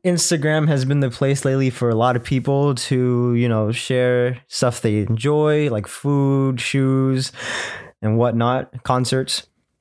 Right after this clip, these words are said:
But also, too, it's been, like, a really big marketplace for, like, Instagram resellers. You know what I mean? Like,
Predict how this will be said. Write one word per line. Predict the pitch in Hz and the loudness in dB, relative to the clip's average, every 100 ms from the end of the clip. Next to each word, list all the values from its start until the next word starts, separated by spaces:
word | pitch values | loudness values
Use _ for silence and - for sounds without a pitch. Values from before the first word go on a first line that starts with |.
| _ _ _ | _ _ _
But | 120 120 | -4 2
also, | 180 220 185 | 2 2 0
too, | 151 220 220 | 0 0 0
it's | 165 | 0
been, | 147 196 240 | 0 2 0
like, | 196 | 0
a | 156 | 0
really | 131 185 190 | 2 0 0
big | 156 151 | 0 0
marketplace | 127 147 165 - - 131 120 | 2 0 0 -2 0 0 0
for, | 123 | 0
like, | 113 113 - | 0 0 -2
Instagram | 151 - 131 131 120 | 0 0 0 0 2
resellers. | 139 156 123 104 95 - - _ _ _ - | 0 2 2 0 -2 -8 -16 _ _ _ -2
You | 120 | 0
know | |
what | 123 | 2
I | 120 | 2
mean? | 123 151 | 2 2
Like, | 117 98 | 0 -2